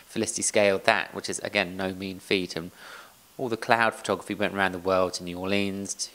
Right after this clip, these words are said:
to, um, South Africa, to various different places trying to kind of capture the best clouds. So, you know, even though it's kind of constructed, it's constructed out of a, a number of real elements.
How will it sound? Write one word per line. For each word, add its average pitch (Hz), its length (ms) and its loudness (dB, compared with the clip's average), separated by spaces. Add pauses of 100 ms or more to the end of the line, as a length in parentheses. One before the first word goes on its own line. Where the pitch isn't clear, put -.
to, 90 460 -6
um, 85 480 -4 (600)
South - 300 4
Africa, 104 560 4
to - 80 -2
various 104 300 6
different 98 240 -6
places 95 320 0
trying 98 280 0
to 87 80 -12 (140)
kind 92 100 -2
of 92 80 -6
capture - 300 -2
the 90 100 -4
best - 280 0
clouds. 90 400 4
So, 92 180 4 (360)
you 104 100 -2
know, 101 100 2
even 113 380 0
though 107 180 8
it's 104 240 4
kind 98 260 0
of 98 300 -4
constructed, 101 800 2 (160)
it's - 160 -4
constructed - 480 -4
out 95 140 -2
of 90 100 -2
a, 92 340 -2
a - 60 -8
number 95 300 -4
of 87 180 -4
real 92 380 -4
elements. 80 500 -6